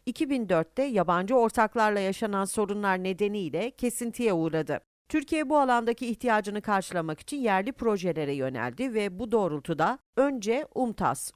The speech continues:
uzun menzilli tank savar sistemi, ardından omtas, orta menzilli tank savar sistemi geliştirildi.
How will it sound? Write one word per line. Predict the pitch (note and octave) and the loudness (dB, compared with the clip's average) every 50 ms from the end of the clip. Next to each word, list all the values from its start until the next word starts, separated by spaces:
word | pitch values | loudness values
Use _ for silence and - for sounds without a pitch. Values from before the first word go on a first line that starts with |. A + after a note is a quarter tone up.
| _ | _
uzun | A3+ A#3 G#3 C4 D#4 D4+ C4+ | -4 -2 0 0 -2 0 0
menzilli | B3 A3 G#3+ G3 F3 G#3 G3+ G3+ G#3+ C#4+ D#4 - | -2 -2 -2 -2 -2 -4 -4 -2 -4 -6 -6 -4
tank | - G#3 F3+ F3 - | -2 -2 -2 -2 0
savar | - F#3+ D#3+ D#3 C3+ C#3+ | 0 2 2 2 2 0
sistemi, | - - D#3 C3+ - - B2 B2+ F#3 B3+ C#4 - _ | -2 -4 -6 -8 -4 -6 -4 -4 -4 -6 -8 -8 _
ardından | - F#3+ G3 G3 F3+ F#3+ F#3+ F#3+ F#3 G#3 A#3 C#4 C#4+ - _ _ | 2 2 2 4 2 0 -2 0 0 -2 -2 -2 -6 -12 _ _
omtas, | A3+ A3+ A3 G3 - - D#3+ A#2+ C3 - - - - _ | 4 4 4 4 0 -2 -2 -2 0 -2 -6 -10 -8 _
orta | - G3+ G3 G3 - D#4 D#4+ | 2 2 2 2 2 0 0
menzilli | D4+ D4 C#4 C4 A3 A#3 B3+ A3 A#3+ C4 | 0 0 -2 -4 -4 -6 -6 -4 -4 -6
tank | B3+ - B3 G#3+ G#3 G3+ | -4 0 0 0 0 0
savar | - A#3 A3 G#3 G#3+ G#3+ | 0 0 2 2 2 0
sistemi | G#3 - G3+ F3+ - - F3 D3+ C#3+ C3+ C3 - _ | 0 -2 -6 -8 -4 -4 -4 -2 -2 -6 -8 -6 _
geliştirildi. | F3 D#3+ C#3+ D#3 - - - F3 D3 D#3 C3+ A#2 C3+ G#2+ | -2 -2 -2 -4 -6 -4 -6 -4 -4 -4 -4 -4 -6 -6